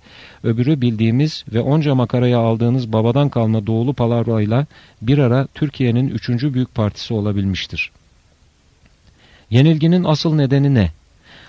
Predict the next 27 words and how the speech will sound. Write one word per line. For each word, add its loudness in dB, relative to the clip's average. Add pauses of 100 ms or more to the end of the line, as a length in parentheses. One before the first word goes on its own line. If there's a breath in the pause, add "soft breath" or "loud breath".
(100 loud breath)
Bana 4
sorarsanız 0
asıl 0
ve 2
en 2
önemli 2
neden 0
hesapların -2
asla -2
Türk -6
gerçeğine -2
göre 0
yapılmamış -2
olması. -6 (500 loud breath)
Elbet 2
hayır 0
diyeceksiniz. -4
Verilen 2
rakamlar, 0 (140)
ulusal -2
gelir -2
hesapları, -2
istatistikler -4 (300 loud breath)
hep -2
bizim 2
gerçeğimizin 2
özverileri. -2